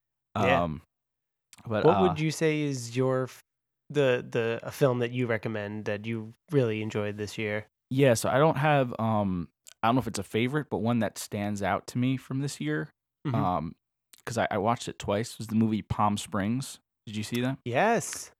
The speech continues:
Speaker 2: Um, I really enjoyed it. It was just, like, a nice little hour and a half movie that
Speaker 1: Mm-hmm.
Speaker 2: was, you know, it,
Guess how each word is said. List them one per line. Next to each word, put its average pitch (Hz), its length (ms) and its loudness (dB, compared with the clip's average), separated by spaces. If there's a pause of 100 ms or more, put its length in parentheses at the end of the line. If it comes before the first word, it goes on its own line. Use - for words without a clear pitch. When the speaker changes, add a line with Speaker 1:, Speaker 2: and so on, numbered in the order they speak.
(220)
Speaker 2:
Um, 104 400 4 (140)
I 139 80 8
really 175 260 8
enjoyed 165 340 4
it. 104 140 2
It 110 60 2
was 120 180 2
just, 123 220 -4
like, 135 160 2
a 123 60 0
nice 120 480 2
little 123 360 2
hour 117 140 6
and 117 100 2
a 117 40 0
half 120 340 0
movie 113 480 0 (460)
that 113 140 4
Speaker 1:
Mm-hmm. 123 100 2
Speaker 2:
was, 107 280 -2 (600)
you 202 100 4
know, 131 260 8
it, - 140 0